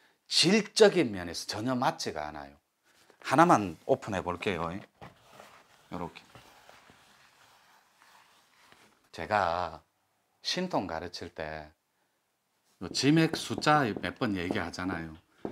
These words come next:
이 숫자는 굉장히 중요한 의미가 있는데 이 지맥 안에는 여러분들이 기존에 옛날에 알고 있던 하달지리, 풍수의 개념이 싹 다 무너져 있다고.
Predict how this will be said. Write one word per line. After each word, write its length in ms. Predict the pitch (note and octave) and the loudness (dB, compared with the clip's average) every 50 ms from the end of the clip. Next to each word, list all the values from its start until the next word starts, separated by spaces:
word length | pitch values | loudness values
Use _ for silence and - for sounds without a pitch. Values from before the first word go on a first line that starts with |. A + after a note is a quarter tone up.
| - - - - | -12 -14 -6 -2
이 100 | A#2+ A#2+ | 0 0
숫자는 800 | A#2 - - B2 - - D3+ D3 C#3+ C#3 B2 G2 F#2+ F#2+ F2 E2+ | 0 0 -2 -2 2 4 4 6 6 4 4 2 0 -4 -6 -8
굉장히 640 | - - - A2+ D3+ F#3+ G#3+ G#3+ - G#3 D#3+ A#2 F#2 | -10 -8 -2 0 2 4 4 4 4 2 2 0 -4
중요한 420 | - - F#2+ G2 G2+ A#2+ C3 C#3 C3+ | -4 -6 -4 -2 -2 0 0 0 0
의미가 340 | G#2 F2 F#2 - G2 F2+ | 0 -2 -2 -2 -2 -4
있는데 400 | F2 F2 E2+ D#2 E2 D#2+ D#2 D#2 _ _ _ - - _ - | -4 -6 -8 -10 -10 -12 -12 -14 _ _ _ -20 -20 _ -6
이 180 | C#3+ D3+ D3 | -4 -4 -2
지맥 400 | C#3 - E3+ E3+ F3+ F#3 F3+ E3 | -2 0 0 2 2 2 0 2
안에는 640 | E3+ D#3+ D#3+ D3 A#2+ G#2 F#2+ F2+ F#2 F#2+ F2+ D#2 D2+ _ _ _ _ _ _ _ _ - | 2 2 0 0 -2 -4 -4 -6 -6 -8 -8 -10 -14 _ _ _ _ _ _ _ _ -4
여러분들이 640 | A#2 B2 C#3 D3 F3 F#3 F3+ G3 F3+ F#3 C3 A#2 - | -2 2 6 8 6 6 6 4 0 0 0 -2 -4
기존에 580 | - - E3+ G#3 G#3 - F#3+ C#3 G2+ F2 D#2 - - | -4 0 0 2 4 4 2 2 2 -2 -10 -10 -6
옛날에 600 | - A2 B2+ C3+ C#3+ D#3 D#3+ F3 F#3+ G3+ G#3+ G#3+ | -4 -2 0 0 0 2 2 2 4 6 8 8
알고 440 | G3+ F3 A2 F#2 G2 G2+ G2 A#2+ B2 | 6 6 4 0 -6 -6 -4 -4 -4
있던 400 | A#2+ - - D3 B2+ B2 A#2 - _ _ _ _ _ _ _ _ _ | -4 -2 -4 -2 -2 -4 -8 -12 _ _ _ _ _ _ _ _ _
하달지리, 760 | - - C3+ C3+ D#3+ D3+ D3+ C#3+ C3 - C#3+ B2+ A#2 F#2+ D#2+ _ _ _ _ _ _ _ _ - | -6 -4 0 2 4 4 2 2 -2 -2 -4 -4 -6 -8 -10 _ _ _ _ _ _ _ _ -10
풍수의 840 | - - - A#3+ A#3 A#3 A#3 A3+ - - F#3+ E3 C3+ B2 A2 G2 - | -4 4 8 10 10 10 10 8 6 4 4 4 6 6 4 4 2
개념이 480 | - D3+ F3 F#3 F3 D#3 B2 G#2 F2+ | 2 4 4 6 4 4 2 2 -2
싹 400 | F2 - - - - A3+ - - | 0 2 6 8 8 8 8 10
다 120 | - G3+ D#3 | 10 10 10
무너져 480 | C3+ C#3 F#3 G#3+ F#3+ D3 - - F#2+ | 10 6 6 8 6 6 4 0 -4
있다고. 480 | E2 E2 - - F2 D2+ D2+ - D#2 - | -4 -6 -6 -6 -6 -6 -6 -8 -14 -18